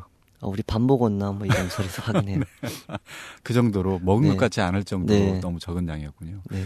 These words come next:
Speaker 2: 그런데 어떻게든 먹고 살아야 되니까 막 그 부족한 식량을 메꾸기 위해서 뭐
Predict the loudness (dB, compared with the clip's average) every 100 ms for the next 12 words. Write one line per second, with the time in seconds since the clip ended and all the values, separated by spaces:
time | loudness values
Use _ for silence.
0 | -6 -2 6 6 6 4 0 4 6 6
1 | 6 6 2 -2 2 2 2 0 0 0
2 | 0 -2 -6 -20 -20 -20 -20 _ -8 -2
3 | 0 4 4 4 4 6 8 6 4 0
4 | 2 2 2 0